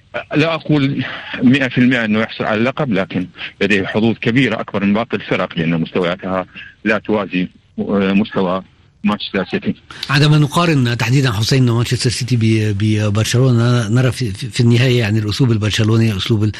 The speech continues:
Speaker 2: البرشلوني التقليدي موجود في، آه، آه، مانشستر سيتي، مترسخ الآن ويتطور. آه، يعني، عندما جاء غوارديولا بهذا الأسلوب،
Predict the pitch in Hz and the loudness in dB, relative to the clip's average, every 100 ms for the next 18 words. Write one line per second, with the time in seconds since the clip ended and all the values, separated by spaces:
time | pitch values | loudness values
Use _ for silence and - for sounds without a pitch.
0 | - - - 113 117 113 120 110 101 107 | -10 -8 -2 0 2 2 4 2 0 -2
1 | 101 104 - - 131 120 117 113 139 151 | 0 -2 -4 0 2 4 4 2 2 2
2 | - 117 110 101 107 - - - 113 110 | 0 -2 -2 -2 -4 -6 -10 -6 0 2
3 | 110 110 120 107 127 120 123 120 107 - | 2 0 0 0 2 4 4 2 0 -2
4 | 104 131 - 120 123 104 104 131 135 - | 0 0 0 -2 -2 -2 2 4 2 0
5 | - - 120 165 175 156 156 156 190 220 | -6 0 2 2 0 -2 -2 -2 0 0
6 | 135 98 - - - 127 120 120 117 120 | 0 -4 -10 -16 -8 -2 2 2 2 2
7 | 127 127 127 139 127 123 107 123 117 131 | 2 2 2 2 2 0 0 0 2 2
8 | 139 117 110 120 113 113 107 - 156 156 | 2 0 0 2 2 0 0 2 2 2